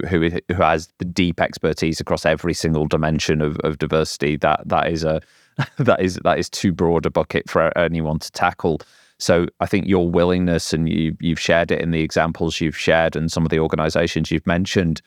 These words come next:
to, to, to bring in outside help when you need it. Uh, and I think to, to recognize, "Hey, we haven't quite got the chops here.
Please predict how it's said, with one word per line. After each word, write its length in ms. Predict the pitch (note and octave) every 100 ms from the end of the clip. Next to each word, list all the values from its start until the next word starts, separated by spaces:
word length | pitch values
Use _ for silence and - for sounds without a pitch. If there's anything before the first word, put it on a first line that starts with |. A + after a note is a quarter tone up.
| _ _
to, 140 | - F#2+
to, 200 | - G2 E2+
to 100 | -
bring 260 | - G2 B2
in 100 | G2+
outside 420 | F2 D#2 - D#2+
help 280 | - E2+ -
when 120 | E2+
you 120 | D#2+
need 240 | D2+ G#2 C3
it. 180 | D#2 - -
Uh, 160 | G2 E2
and 160 | F2+ F2
I 120 | E2+
think 280 | - E2+ D2
to, 160 | F2+
to 180 | D#2+ -
recognize, 500 | F2+ F2 F#2+ E2 E2
"Hey, 280 | - G2 E2
we 180 | E2 E2+
haven't 300 | G2+ F2 G#2+
quite 240 | G2 E2
got 160 | - -
the 60 |
chops 380 | - F#2+ F2+ -
here. 300 | - E2 E2